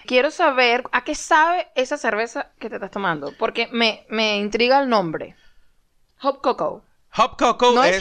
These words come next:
Speaker 1: es
Speaker 2: una
Speaker 1: hot
Speaker 2: cer-,
Speaker 1: cocoa.
Speaker 2: no, no, no, no, no, no, no.
Speaker 1: Sí.
Speaker 2: No, pero está inspirada en eso porque es
Speaker 1: Ajá.
Speaker 2: una, es una porter
Speaker 1: Ajá.
Speaker 2: Que la destilan, la fermentan, mejor dicho, con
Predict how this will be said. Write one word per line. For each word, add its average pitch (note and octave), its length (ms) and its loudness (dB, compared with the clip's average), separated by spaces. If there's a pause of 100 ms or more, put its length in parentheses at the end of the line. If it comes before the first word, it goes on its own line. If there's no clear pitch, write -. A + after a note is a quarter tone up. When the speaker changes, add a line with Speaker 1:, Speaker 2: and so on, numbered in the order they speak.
Speaker 1:
es - 60 -2
Speaker 2:
una F4 180 4
Speaker 1:
hot F4 40 -2
Speaker 2:
cer-, G#3 280 -4
Speaker 1:
cocoa. - 200 0
Speaker 2:
no, F#3+ 420 6
no, F3+ 140 0
no, E3+ 160 -4
no, D3+ 120 -2
no, C3 160 -6
no, A#2 140 -10
no. A2 180 -12
Speaker 1:
Sí. - 340 -8
Speaker 2:
No, D#3 240 2
pero F3 140 2
está F3 160 -2
inspirada G#3 640 2
en E3 160 0
eso D#3+ 240 -2
porque E3+ 320 -2
es - 160 0
Speaker 1:
Ajá. F#3+ 180 2
Speaker 2:
una, E3 540 2 (220)
es D3 100 -10
una G3 300 0
porter D#3+ 480 0
Speaker 1:
Ajá. G#3+ 340 -2 (640)
Speaker 2:
Que F3+ 400 2
la E3+ 360 4
destilan, E3+ 560 -4
la C#3 100 -4
fermentan, D#3+ 500 -4
mejor C#3+ 200 -6
dicho, D3+ 400 -8
con D#3+ 480 2